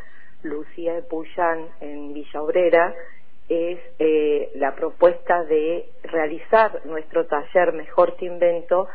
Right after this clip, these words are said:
hacia los jóvenes y hacia los adolescentes, porque no había una actividad así bien relacionada con la escritura y con la literatura, así que por eso, eh, nosotras,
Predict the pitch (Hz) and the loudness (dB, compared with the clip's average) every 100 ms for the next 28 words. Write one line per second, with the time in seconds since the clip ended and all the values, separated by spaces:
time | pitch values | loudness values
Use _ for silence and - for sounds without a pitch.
0 | - - 151 156 - 185 175 190 - 151 | -10 0 2 0 -4 2 4 4 -2 -4
1 | 143 - - - 208 202 175 175 190 214 | -4 -6 -8 2 8 8 8 4 0 -6
2 | - 156 143 139 - 139 143 143 139 135 | -2 0 0 -2 0 0 2 0 2 2
3 | 143 139 139 - 196 165 139 135 - - | 2 -2 0 4 4 4 0 -2 -6 -8
4 | - - - - 147 147 156 147 156 156 | -8 -8 -8 -2 -2 0 -2 -2 0 0
5 | 185 185 160 156 151 151 151 147 156 156 | 4 6 6 2 -2 -4 -8 0 2 2
6 | 151 - 160 160 156 147 147 156 160 156 | 0 -6 -8 -8 -10 -10 -8 -6 -4 -2
7 | 147 143 - 156 156 151 151 151 - - | 2 2 0 -4 -2 -4 -6 -8 -8 -8
8 | - - - 147 143 - - 151 - 175 | -8 -8 -4 -2 -2 -6 -8 -8 -6 -6
9 | 175 165 151 151 143 139 143 - 147 151 | 4 4 4 0 -2 -2 -4 -2 -2 -2
10 | 175 175 180 233 - - - - 143 - | -4 0 0 0 -8 -8 -8 0 0 0
11 | 165 139 - 160 156 151 151 151 156 - | -8 -6 0 2 2 0 -4 -4 -6 -4
12 | 175 175 - - 135 127 143 143 - 175 | -2 -2 -6 -8 -6 -6 -8 -2 2 2
13 | - 165 | 2 -4